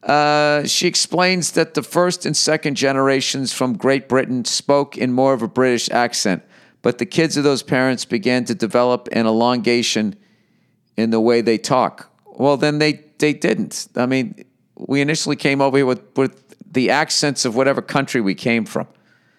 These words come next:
right? The only ones who sound like our ancestors. I, I don't know about that.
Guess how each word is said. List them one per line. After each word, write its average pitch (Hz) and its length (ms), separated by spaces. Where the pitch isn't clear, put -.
right? 123 300
The 101 120
only 120 120
ones 117 160
who 110 80
sound 101 380
like 95 180
our 90 160
ancestors. 80 640
I, 90 240
I 104 60
don't 95 100
know 85 100
about 71 220
that. - 220